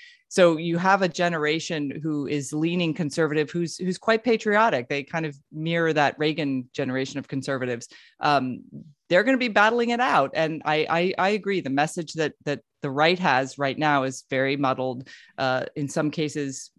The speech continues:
with the extreme Trumpists, quite dangerous in terms of how they talk about our democracy.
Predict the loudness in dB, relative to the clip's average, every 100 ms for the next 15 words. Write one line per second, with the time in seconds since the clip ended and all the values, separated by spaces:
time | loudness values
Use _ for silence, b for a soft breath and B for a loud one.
0 | _ -12 -6 -6 -6 -2 0 0 -2 -2
1 | -4 -6 -12 0 2 4 2 4 2 0
2 | -2 -8 -6 -8 -4 -4 -2 -4 -4 -2
3 | -2 -2 -2 -4 -4 -8 -8 -10